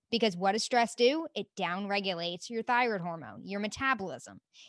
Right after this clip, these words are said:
It stops you com-, from converting T four to T three. So you're inactive to your active thyroid hormone.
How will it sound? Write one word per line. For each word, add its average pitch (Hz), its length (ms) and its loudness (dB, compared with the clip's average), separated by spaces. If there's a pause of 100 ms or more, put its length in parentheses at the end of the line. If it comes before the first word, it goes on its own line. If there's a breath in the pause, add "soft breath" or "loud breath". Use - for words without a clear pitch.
It 220 120 -2
stops 196 340 0
you 220 100 -4
com-, 214 420 -4
from 233 260 0
converting 220 580 0
T 208 180 -6
four 208 320 -4
to 175 140 -12
T 156 160 -12
three. - 260 -16
So 190 140 -10
you're 175 240 -8
inactive 202 520 -4
to 202 120 -8
your 196 160 -4
active 202 360 -4
thyroid 156 280 -8
hormone. 98 340 -16